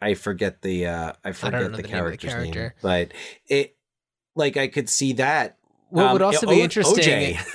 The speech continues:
Speaker 2: <laughs> yeah, what would also be interesting is seeing things throughout time through the perspective of, you know, a black, a black actor or black actors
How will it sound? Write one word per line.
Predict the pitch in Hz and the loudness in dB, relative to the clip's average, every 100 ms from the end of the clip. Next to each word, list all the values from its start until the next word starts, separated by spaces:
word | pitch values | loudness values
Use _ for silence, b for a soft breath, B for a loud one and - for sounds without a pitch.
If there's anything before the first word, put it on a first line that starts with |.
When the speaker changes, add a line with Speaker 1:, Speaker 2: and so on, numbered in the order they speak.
| B B | B B
Speaker 2:
<laughs> | B B _ | B B _
yeah, | 131 127 131 117 | -4 -2 -2 -2
what | 139 | -2
would | 165 | 0
also | 180 185 | 0 0
be | 151 | -2
interesting | 160 - 165 - 135 | -2 -2 -2 -2 -4
is | 117 143 127 113 - B B B B B | -2 0 0 0 -2 B B B B B
seeing | - - 165 160 151 139 | -4 0 2 2 2 0
things | 131 156 131 131 127 | -2 0 0 -2 -6
throughout | - 135 131 113 | -2 0 0 -4
time | - - 139 131 123 123 | -6 -2 0 0 -2 -6
through | 123 139 | -6 -4
the | 131 | -4
perspective | 127 131 - - 127 - 131 127 127 - | -6 -6 -6 -4 -6 -4 -6 -6 -8 -6
of, | 131 123 120 - - b b b _ _ _ _ - | -4 -4 -8 -12 -18 b b b _ _ _ _ -4
you | 135 | 0
know, | 123 120 | 0 -2
a | 120 | -4
black, | 143 135 131 - - | 0 0 -2 -6 -6
a | 123 | -2
black | 147 135 | 0 0
actor | 131 127 - 127 | -2 -4 -4 -4
or | |
black | 131 127 123 | -2 -2 -2
actors | 131 131 139 131 131 - | -4 -4 -6 -8 -8 -10